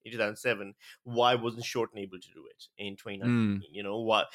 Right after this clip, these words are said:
Speaker 1: has Albanese reached out at all?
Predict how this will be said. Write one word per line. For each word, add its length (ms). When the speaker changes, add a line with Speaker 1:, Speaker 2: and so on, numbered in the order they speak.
Speaker 1:
has 460
Albanese 840
reached 300
out 200
at 100
all? 360